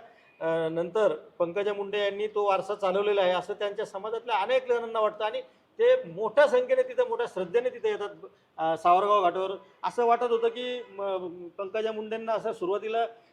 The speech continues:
काही जणांनी त्यांच्या टीकाकारांनी असं सांगितलं होतं की सावरगाव घाटाचा मेळा, जो, म, दसरा मेळावा आहे पंकजा मुंडेंचा, त्याला काही फार अर्थ उरणार नाही, परंतु आज तर त्यांचं दहावं वर्ष आहे. त्यामुळे आपण आत्ता जो प्रश्न, अ, पहिला तुम्ही जो उल्लेख केला की हे दोन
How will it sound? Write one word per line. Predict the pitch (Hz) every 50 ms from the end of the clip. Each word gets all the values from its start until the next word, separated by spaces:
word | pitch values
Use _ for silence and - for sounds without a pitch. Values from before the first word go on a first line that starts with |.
| _ -
काही | 185 196 214
जणांनी | 226 220 220 226 226 220
त्यांच्या | 220 220 208 226 214
टीकाकारांनी | 226 208 202 220 202 220 214 220 220
असं | 220 208 208
सांगितलं | 190 180 180 190 208 190 208
होतं | 196 202
की | 202 196
सावरगाव | - 175 170 185 208 214 214 208 208
घाटाचा | 196 180 170 196 190 202 208
मेळा, | 202 196 202 202 202 196 190
जो, | - 190 208 208 196 185 - - _ -
म, | 165 151 151 147 147 147
दसरा | 165 160 - 190 190
मेळावा | 190 196 196 202 202
आहे | 202
पंकजा | 196 196 190 185 180 196 190 190
मुंडेंचा, | 185 185 190 190 185 175 190
त्याला | 185 190 185 190
काही | 196 202 -
फार | 165 165
अर्थ | 165 165 165 165 -
उरणार | 180 180 185 180 170 190 190 185 180
नाही, | 165 165 - _ _ _ _ _ _ _
परंतु | - 180 196 196 - 220
आज | 214 196 190 190 180 185
तर | 220
त्यांचं | 220 220 202 202 180 208 196
दहावं | 160 180 185 185 180 165
वर्ष | 165 143 135 -
आहे. | 123 101 95 - _ _ _ _
त्यामुळे | - 156 180 190
आपण | 185 175 170 - 208 208
आत्ता | 214 202 202 - 226
जो | 220 240 233
प्रश्न, | 240 226 180 156 202 226 240 240 247 240 208 - -
अ, | 165 165 165 160 156
पहिला | 151 156 175 180 185 196 196
तुम्ही | 196 202 196 208
जो | 202 208
उल्लेख | 196 196 196 208 226
केला | 226 226 214 175 151 143
की | 156 156
हे | 160 170
दोन | 143 165 180 202 208 202